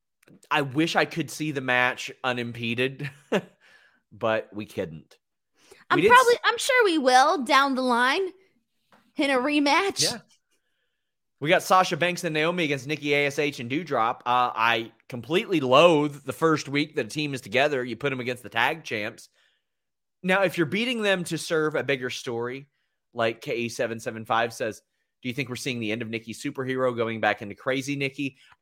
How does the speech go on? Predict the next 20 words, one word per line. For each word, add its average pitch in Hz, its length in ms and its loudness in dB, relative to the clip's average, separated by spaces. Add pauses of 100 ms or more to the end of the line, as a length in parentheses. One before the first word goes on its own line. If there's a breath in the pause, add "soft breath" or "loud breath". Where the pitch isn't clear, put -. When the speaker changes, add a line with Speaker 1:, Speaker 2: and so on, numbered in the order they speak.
Speaker 1:
I 147 120 8
think 202 200 -2
we're 175 120 6
just 143 200 0
seeing 151 200 0
the 135 160 0
end 139 160 2
of 123 100 0
the 107 80 -4
superhero, 95 840 -6 (280)
but 135 80 4
I 131 80 8
don't 147 160 2
know 139 160 2
about 117 400 2
going 123 220 -4
back 110 240 2
into 92 140 -12
Crazy 190 360 -4
Nikki. 90 400 -12